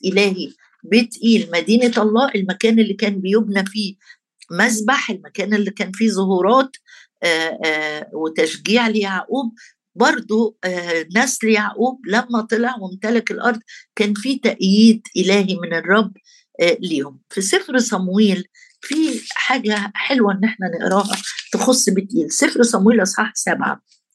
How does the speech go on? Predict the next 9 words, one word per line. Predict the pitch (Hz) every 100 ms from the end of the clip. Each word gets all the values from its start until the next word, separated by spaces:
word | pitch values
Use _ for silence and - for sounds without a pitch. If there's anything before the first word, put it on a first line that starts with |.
| - - -
سفر | - 220 190
صمويل | 190 180 190 240
سبعة | 226 240 240 233 233 240
وعدد | 185 185 190 190 190
عشرة. | 165 123 - - - _ _ - _ _ -
آه، | 151 147 147 147 226 _ _ _ _ _ _ _ -
أو | 196 190 180
خلينا | - 190 175 247 214
نقرأ | 226 233 226 269